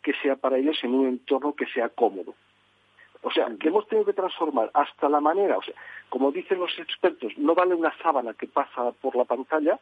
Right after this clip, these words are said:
¿vale? Sino que tiene que tener conceptos que puedas interactuar con la formación. O sea, fíjate tú si hemos tenido que cambiar cosas.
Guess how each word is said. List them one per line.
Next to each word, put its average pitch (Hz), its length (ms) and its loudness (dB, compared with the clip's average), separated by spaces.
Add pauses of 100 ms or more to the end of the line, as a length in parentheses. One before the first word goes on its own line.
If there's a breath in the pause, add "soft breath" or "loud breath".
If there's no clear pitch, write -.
(680)
¿vale? 156 360 -2
Sino 131 200 2
que 123 100 -6
tiene 160 240 0
que 160 120 -6
tener 165 300 0 (360 loud breath)
conceptos 156 640 -2
que 147 80 -2
puedas 151 320 -4
interactuar 127 680 -2
con 117 160 -4
la 107 80 -4
formación. 110 640 -2
O 107 60 -12
sea, 110 180 -4
fíjate - 380 -2
tú - 140 -6
si - 120 -4
hemos 151 180 0
tenido 147 180 0
que - 60 -20
cambiar 117 340 -4
cosas. - 280 -10